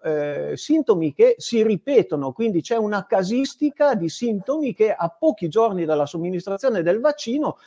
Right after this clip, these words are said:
poi vanno a interferire pesantemente sulla vita, eh, delle persone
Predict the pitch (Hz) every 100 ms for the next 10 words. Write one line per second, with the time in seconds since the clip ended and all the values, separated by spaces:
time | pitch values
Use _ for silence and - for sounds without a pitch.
0 | _ _ - 269 220 180 240 240 233 190
1 | 202 170 220 190 208 196 262 240 180 -
2 | _ _ - 220 240 226 214 208 262 294
3 | 269 262 - - 269 247 190 190 240 226
4 | - 302 339 - - 156 147 170 220 214
5 | 175 220 240 - 208 196 269 320 285